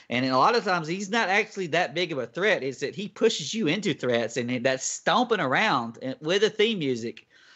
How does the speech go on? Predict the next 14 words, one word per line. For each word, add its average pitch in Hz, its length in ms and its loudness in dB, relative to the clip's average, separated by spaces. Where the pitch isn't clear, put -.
really 220 260 6
builds 202 260 2
up - 160 -2
tension, 160 400 -4
and 123 100 -4
people 165 320 -2
really 170 260 4
like 139 300 2
that. 185 400 2
And 160 160 -2
so 160 480 4
when 147 180 -4
they 151 100 2
heard, 180 360 2